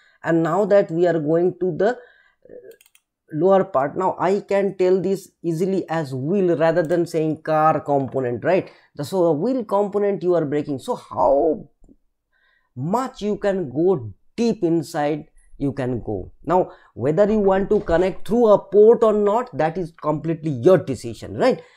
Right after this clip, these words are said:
Now, apart from that, you can bring interface, you can bring connectors, you can bring, bring, um, I mean,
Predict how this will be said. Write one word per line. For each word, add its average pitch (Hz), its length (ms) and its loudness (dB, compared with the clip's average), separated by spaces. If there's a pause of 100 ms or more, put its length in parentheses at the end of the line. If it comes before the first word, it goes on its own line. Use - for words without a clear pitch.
(220)
Now, 214 420 4 (140)
apart 202 340 -4
from 202 240 -2
that, 190 240 -4
you 135 140 -4
can 120 260 -6
bring 131 340 -2
interface, 208 720 4
you 123 120 -4
can 113 260 -6
bring 123 280 -8
connectors, 196 800 2
you 139 120 -2
can 131 260 -2
bring, 135 260 -2 (380)
bring, 156 520 0 (340)
um, 185 300 -4 (180)
I 185 40 -8
mean, 196 200 0